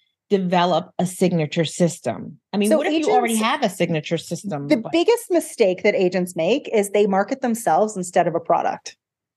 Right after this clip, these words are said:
Speaker 2: There is no business. If you are your, if you are your business and you are the product, then your business is not scalable. If you are magic and you cannot scale that magic and no one else is you,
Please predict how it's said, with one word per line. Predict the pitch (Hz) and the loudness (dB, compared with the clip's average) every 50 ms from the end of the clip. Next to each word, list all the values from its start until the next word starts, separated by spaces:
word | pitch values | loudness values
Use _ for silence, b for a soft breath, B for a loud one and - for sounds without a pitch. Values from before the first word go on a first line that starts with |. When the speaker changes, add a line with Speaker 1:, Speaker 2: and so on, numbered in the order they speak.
| _ _ - | _ _ -2
Speaker 2:
There | 240 262 269 | 0 2 2
is | 269 254 247 | 0 0 0
no | 247 247 269 285 330 370 381 | 2 2 4 4 4 2 0
business. | - 302 302 302 - 240 - 254 | 0 0 -2 -2 -2 -4 -4 -4
If | - 220 | -4 -4
you | 214 214 233 277 330 370 403 | -4 -2 0 2 4 4 4
are | 392 392 381 | 4 2 2
your, | 330 294 285 269 254 | 0 0 -2 -2 0
if | - 240 247 240 | 0 -2 -2 -2
you | 196 208 247 294 320 | -4 -2 0 4 4
are | 359 381 | 4 4
your | 370 330 302 | 4 0 -2
business | 254 208 196 180 180 202 208 226 240 233 | 0 0 -2 -2 -2 -2 -4 -4 -2 -2
and | 208 190 180 | -2 -2 -2
you | 190 214 226 | 0 2 4
are | 226 220 220 | 4 4 4
the | 208 - | 0 -2
product, | - - 170 160 175 214 262 415 427 427 - - _ _ _ _ _ _ _ _ _ _ _ _ _ _ - | -2 0 2 4 4 4 2 2 0 -4 -12 -20 _ _ _ _ _ _ _ _ _ _ _ _ _ _ 2
then | 214 208 | 2 4
your | 220 220 | 4 4
business | 180 214 202 208 220 196 - | 2 2 0 0 -2 -6 -6
is | 202 180 - | -6 -2 0
not | 185 160 - | 0 0 0
scalable. | - - - 170 151 139 139 127 92 76 185 190 _ _ _ _ _ _ _ _ _ _ _ _ _ _ _ _ _ | -2 0 2 2 2 2 2 0 0 0 -2 -4 _ _ _ _ _ _ _ _ _ _ _ _ _ _ _ _ _
If | - 233 233 233 | 0 0 0 0
you | 208 208 262 320 339 | -2 -2 0 2 4
are | 359 320 254 | 4 2 2
magic | 214 185 175 180 208 202 269 302 370 - - - - - | 0 0 0 0 0 2 4 2 2 2 -4 -8 -2 -2
and | 214 202 185 | 0 0 0
you | 180 220 233 226 | 0 0 -2 -2
cannot | 226 - 247 208 196 190 185 185 190 196 196 196 190 - - _ - | -2 -2 0 0 2 2 0 0 0 2 2 0 0 -2 -6 _ -18
scale | - - - - - - 185 185 202 220 | -16 -16 -12 -6 -2 0 2 4 4 4
that | 220 214 202 - 196 | 4 4 2 2 0
magic | 190 175 160 185 185 247 262 311 381 381 - _ _ - | -2 -2 -2 0 2 2 4 2 2 0 -4 _ _ -4
and | - 196 196 190 190 | -2 -2 0 2 4
no | 208 208 | 4 4
one | 226 233 226 208 | 4 4 2 2
else | 196 196 208 208 208 | 2 0 -2 -2 -4
is | 196 180 160 | -8 -8 -6
you, | 185 175 170 175 196 240 339 415 427 427 | -4 -2 0 2 2 4 4 2 0 -2